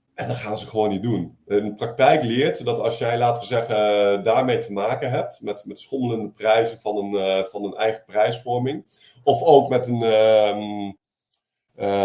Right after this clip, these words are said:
prijsstelling in een eenheid die jij niet kent, zoals bijvoorbeeld met leds. Je hebt in Nederland heel veel leds-kringen, wereldwijd ook trouwens, en, eh, die werken met uren.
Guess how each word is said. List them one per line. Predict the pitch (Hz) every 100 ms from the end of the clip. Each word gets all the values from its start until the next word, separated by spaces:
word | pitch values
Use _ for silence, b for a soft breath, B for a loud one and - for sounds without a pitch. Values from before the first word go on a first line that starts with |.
| 98
prijsstelling | 120 120 120 - 113 110
in | 104
een | 113 107
eenheid | - 120 113 110 107
die | 110
jij | 110
niet | 104 98 -
kent, | 110 98 190
zoals | - 120 107
bijvoorbeeld | 98 98 98
met | 101 98
leds. | 98 92 - - 98
Je |
hebt | 92 -
in | 98
Nederland | 98 98 98
heel | 107 98
veel | 95
leds-kringen, | 98 101 - 101 110 107
wereldwijd | 95 98 - 92 98 110
ook | 104
trouwens, | - 101 107 123 123
en, | 90 92
eh, | 98
die | 104
werken | 110 107 101
met | 98 _
uren. | 180 165 151 151 185 226